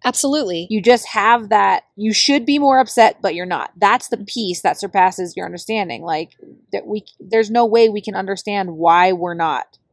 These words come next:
Speaker 1: Yep.
Speaker 2: that way,
Speaker 1: Yeah.
Speaker 2: except for that that is the peace that God has given us.
Speaker 1: Right. It's like, have you ever walked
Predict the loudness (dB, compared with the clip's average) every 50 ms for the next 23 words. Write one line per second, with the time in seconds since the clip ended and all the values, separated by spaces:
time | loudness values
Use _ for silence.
0 | _ -14 -14 -14 -14 _ _ _ _ _ _ _ -4 0 0 0 0 0 0 0
1 | 0 0 0 -2 -6 -6 -8 -8 -8 -8 -4 2 4 4 2 _ _ -8 -4 -2
2 | -2 -2 -2 -2 0 0 0 2 2 0 0 0 -2 -4 -8 -12 -18 _ -16 -14
3 | -14 -14 -14 -12 -12 -10 -6 -4 -4 -4 -6 -10 -18 _ -6 -6 -4 -4 -6 -10
4 | -10 -16 -16 -16 -14 -10 -8 -8 -8 -10 -12 _ _ _ _ -4 -4 -4 -4 -2
5 | -4 -4 -2 -4 -6 -2 -2 -2 -2 -2 -6 _ -16 -16